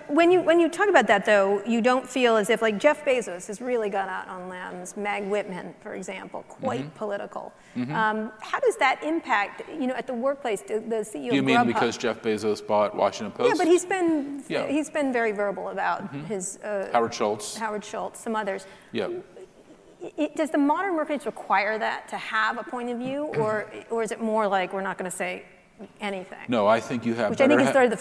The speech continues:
Speaker 1: Facebook
Speaker 2: not only
Speaker 1: model
Speaker 2: do I think
Speaker 1: kind
Speaker 2: you
Speaker 1: of
Speaker 2: should
Speaker 1: thing.
Speaker 2: have a point of view, I think you should be clear,
Speaker 1: Mm-hmm.
Speaker 2: uh, on what your point of view is. Because like I said, I think that people have a choice.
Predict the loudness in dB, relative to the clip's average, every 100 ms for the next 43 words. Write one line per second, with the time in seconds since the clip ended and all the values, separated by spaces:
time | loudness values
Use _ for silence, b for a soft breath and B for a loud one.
0 | 0 0 0 4 8 8 6 6 6 6
1 | 4 -2 -2 -2 0 0 0 -2 0 2
2 | 2 2 -2 -6 -8 -8 -8 -8 -4 0
3 | 0 0 -4 -12 -16 -16 -14 -16 -14 -2
4 | 0 2 0 -2 -4 -4 -8 -8 -6 -4
5 | -4 -4 -6 -6 -4 -2 -2 -2 -4 -2
6 | -2 -2 -4 -8 -8 -8 -8 -8 -8 -8
7 | -8 -8 -8 -10